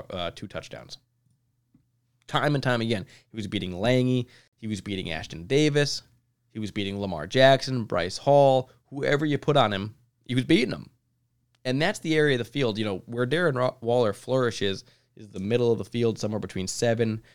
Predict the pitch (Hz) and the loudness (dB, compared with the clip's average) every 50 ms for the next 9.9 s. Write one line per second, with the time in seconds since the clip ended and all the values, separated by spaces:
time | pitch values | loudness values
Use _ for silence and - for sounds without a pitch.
0 | _ _ _ - - 95 - - 120 120 - - - - 123 120 117 113 110 107 | _ _ _ -16 -14 -12 -6 -2 0 0 -2 -2 -4 -4 -2 -2 -2 -2 -2 -2
1 | 101 107 101 110 107 110 110 107 - - _ _ _ _ _ _ _ _ _ _ | -2 -2 0 0 0 0 0 0 -2 -4 _ _ _ _ _ _ _ _ _ _
2 | _ _ _ - - 110 107 - - 135 127 123 110 120 120 - 117 117 120 107 | _ _ _ -12 -10 -10 -10 -8 -4 -2 -2 -2 0 -2 -2 0 0 0 0 0
3 | - 101 104 107 107 104 98 101 - - 107 107 104 101 101 _ - - _ _ | -2 -4 -4 -2 -2 -4 -4 -6 -4 -2 -2 0 -2 -2 -6 _ -20 -20 _ _
4 | _ - - 104 104 104 110 113 110 - 120 117 110 101 98 92 107 101 95 - | _ -10 -6 -4 -2 -2 -2 -2 -2 -2 -2 -2 -2 -2 -2 -2 -2 -2 -2 -4
5 | - 104 104 92 87 - - _ _ - - 98 101 107 110 107 110 104 104 104 | -6 -4 -4 -4 -4 -4 -8 _ _ -6 -2 0 0 0 0 0 -2 -2 -2 -2
6 | - 101 98 92 95 98 95 95 - - 92 90 92 92 95 101 104 104 - - | -2 -2 -2 0 -2 -4 -4 -6 -8 -6 -6 -6 -4 -2 -2 -2 -2 -2 -2 -4
7 | 107 98 - 101 101 - 101 - 113 113 107 101 - 98 85 92 117 127 - _ | -4 -2 -2 -4 -6 -6 -6 -2 0 0 0 0 0 -2 -2 -2 -2 -4 -6 _
8 | _ _ _ _ _ - 123 117 117 123 135 120 120 120 117 110 104 110 113 101 | _ _ _ _ _ -4 -4 -2 0 0 -2 0 0 -4 -4 -4 -4 -4 -4 -2
9 | 110 110 - 101 101 92 87 98 107 131 165 180 156 - - - - - | -2 -2 -2 -2 -2 -2 -2 -2 2 4 4 4 4 0 -4 -10 -18 -20